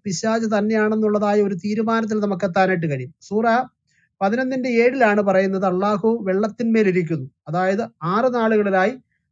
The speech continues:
ആകാശഭൂമിക സൃഷ്ടിച്ചത് അവനാണ്, അവന്റെ സിംഹാസനം ജലപ്പരപ്പിലായിരുന്നു എന്ന് അവിടെ പറയുന്നു.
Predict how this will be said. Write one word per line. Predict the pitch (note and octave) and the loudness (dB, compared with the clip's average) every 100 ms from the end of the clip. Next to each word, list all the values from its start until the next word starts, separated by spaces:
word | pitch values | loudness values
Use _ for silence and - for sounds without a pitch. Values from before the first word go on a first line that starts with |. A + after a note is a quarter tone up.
| - | -6
ആകാശഭൂമിക | F3+ A3 A#3+ A#3 B3 A3+ A3 A3 | -2 0 0 0 -2 0 0 0
സൃഷ്ടിച്ചത് | G3 G3 - G#3 G3 | -2 -4 -6 -4 0
അവനാണ്, | F3 G3 F#3 F3+ | 0 0 0 0
അവന്റെ | G3+ G3+ | -2 -4
സിംഹാസനം | E3+ G3+ G3 G#3+ G#3+ A3+ G3+ | -4 -4 -2 -2 -2 -2 2
ജലപ്പരപ്പിലായിരുന്നു | G3 G#3+ - A3+ A3 A3 G#3 G3 G3+ G3+ | 2 0 0 0 0 2 4 4 2 2
എന്ന് | F#3+ | 2
അവിടെ | F3+ F3+ | 2 0
പറയുന്നു. | E3 C#3 B2 | 0 -4 -6